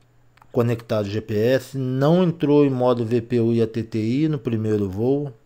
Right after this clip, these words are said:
Hoje eu fui fazer um voo,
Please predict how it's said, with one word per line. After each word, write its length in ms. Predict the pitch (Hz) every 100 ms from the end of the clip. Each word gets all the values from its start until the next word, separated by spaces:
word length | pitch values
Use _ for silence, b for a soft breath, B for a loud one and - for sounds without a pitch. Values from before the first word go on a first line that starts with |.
| _ - _ _ _ _ _ _ _ _ _ _ _ _ _ _ _ _ _ _ _ _ _ _ _ _ _ _ _ _ _ _ _ _ _ - _
Hoje 280 | 143 156 160
eu 80 | 160
fui 140 | 160
fazer 280 | - 139 131
um 120 | 131
voo, 360 | 107 110 98